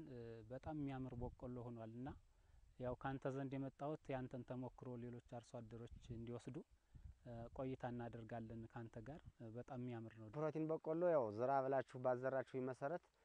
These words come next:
Speaker 2: ያው በግንባር ቀደም ስልጠናው ላይም በመንደር ስልጠናው ላይም ከዚያም በተረፈ እናንተ በምትሰጡኝ የዕለት ከዕለት ምክረ ሀሳብ ያንን ተቀብዬ ያው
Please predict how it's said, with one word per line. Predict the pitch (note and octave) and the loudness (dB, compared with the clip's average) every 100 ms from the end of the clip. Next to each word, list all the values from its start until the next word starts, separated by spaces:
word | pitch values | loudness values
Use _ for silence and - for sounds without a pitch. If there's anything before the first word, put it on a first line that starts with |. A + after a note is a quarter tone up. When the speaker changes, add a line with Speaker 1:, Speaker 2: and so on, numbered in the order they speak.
| - - - - | -20 -20 -18 2
Speaker 2:
ያው | A#2 C3+ A#2+ | 6 8 8
በግንባር | B2 A#2 A2 G#2+ G#2+ G#2 A#2 B2+ B2 | 6 6 6 4 4 2 4 6 6
ቀደም | B2+ C3 A#2+ | 4 2 0
ስልጠናው | C3 C3 C3 | 0 2 4
ላይም | C#3+ F3+ E3 | 6 6 4
በመንደር | A#2+ A2+ A#2 A2+ A2 | 4 4 4 2 -2
ስልጠናው | A#2 A2+ A#2+ A#2+ | -4 -2 0 2
ላይም | C#3 F3+ - - - _ - | 0 -2 -8 -18 -20 _ 0
ከዚያም | C#3 E3 D#3+ | 6 6 6
በተረፈ | D#3+ D#3 D3 D3+ | 4 4 2 2
እናንተ | C#3+ C#3 C#3 C3+ C3 | 4 6 4 4 2
በምትሰጡኝ | C3 B2+ B2 - - B2 B2 B2 | 4 4 0 -4 -4 -2 0 0
የዕለት | G#2 A2 A#2 A2+ | 2 2 2 2
ከዕለት | B2 A#2 A2 A2 F#2+ F2 E2 E2+ E2+ | 2 0 0 -2 -2 -4 -8 -8 -6
ምክረ | G#2 A#2+ B2 | -6 -4 -4
ሀሳብ | B2 - G3 - - - - - | -2 0 0 -2 -20 -20 -12 2
ያንን | A2+ B2 A#2+ | 4 4 2
ተቀብዬ | B2 B2+ B2+ B2+ C3+ C#3+ A#2+ G#2 | 0 0 2 2 6 6 6 4
ያው | G#2 | 2